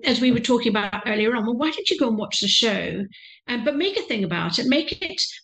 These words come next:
you know, "Okay, we're gonna watch this," you know, I don't know, as I said earlier, a glass of wine, a glass of champagne,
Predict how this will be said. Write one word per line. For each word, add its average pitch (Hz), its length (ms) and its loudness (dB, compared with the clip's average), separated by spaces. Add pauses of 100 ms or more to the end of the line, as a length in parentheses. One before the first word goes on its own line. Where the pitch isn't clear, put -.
(140)
you 285 80 -2
know, 214 160 0 (120)
"Okay, 277 260 -2
we're 247 100 -6
gonna 254 140 -4
watch 240 260 -2
this," - 260 0
you 247 60 0
know, 202 240 2
I - 80 0
don't 311 140 4
know, 208 200 0 (540)
as 269 140 -2
I - 60 0
said 269 200 -4
earlier, 226 240 -2
a 202 100 -6
glass 247 480 -4
of 226 120 -4
wine, 247 240 0
a 208 40 -4
glass 226 280 -2
of 226 60 -2
champagne, 214 500 0